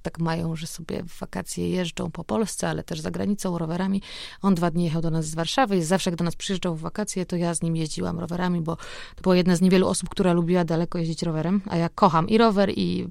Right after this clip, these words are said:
piesze wędrówki. I pamiętam taki symboliczny moment, że jechaliśmy obok takiej małej miejscowości Łapy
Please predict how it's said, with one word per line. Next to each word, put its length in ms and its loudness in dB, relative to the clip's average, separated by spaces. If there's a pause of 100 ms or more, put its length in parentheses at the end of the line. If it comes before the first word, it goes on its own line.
piesze 260 2
wędrówki. 500 -2 (600)
I 640 4
pamiętam 340 6
taki 180 -2
symboliczny 520 2
moment, 360 2
że 160 -2
jechaliśmy 600 0
obok 260 2
takiej 160 2
małej 240 6
miejscowości 640 0
Łapy 280 4